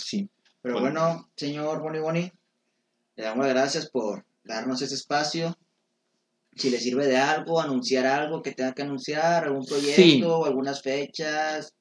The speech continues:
Speaker 1: Pues,
Speaker 2: o
Speaker 1: el,
Speaker 2: su, donde
Speaker 1: ah,
Speaker 2: lo
Speaker 1: sí.
Speaker 2: contraten.
Speaker 1: Sí, claro.
Speaker 2: Ajá.
Speaker 1: Precisamente, este, em,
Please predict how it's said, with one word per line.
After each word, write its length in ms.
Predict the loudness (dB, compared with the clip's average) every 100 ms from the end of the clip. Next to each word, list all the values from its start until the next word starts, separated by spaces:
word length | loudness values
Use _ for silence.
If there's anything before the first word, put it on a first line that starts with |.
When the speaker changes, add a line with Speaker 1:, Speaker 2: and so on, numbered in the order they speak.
| 6
Speaker 1:
Pues, 320 | 8 8 6
Speaker 2:
o 60 | 8
Speaker 1:
el, 180 | 8 8
Speaker 2:
su, 220 | -2 -6 -2
donde 160 | 4
Speaker 1:
ah, 60 | 6
Speaker 2:
lo 60 | 6
Speaker 1:
sí. 80 |
Speaker 2:
contraten. 560 | 4 2 2 0 -4 -6 _ _ -2
Speaker 1:
Sí, 240 | 2 2
claro. 460 | 6 6 8 4 0
Speaker 2:
Ajá. 280 | -8 -6 2
Speaker 1:
Precisamente, 960 | 4 6 10 12 12 12 12 12 12 12
este, 600 | 8 10 12 12 12 4 -10 -14 6
em, 760 | 10 12 12 8 6 4 0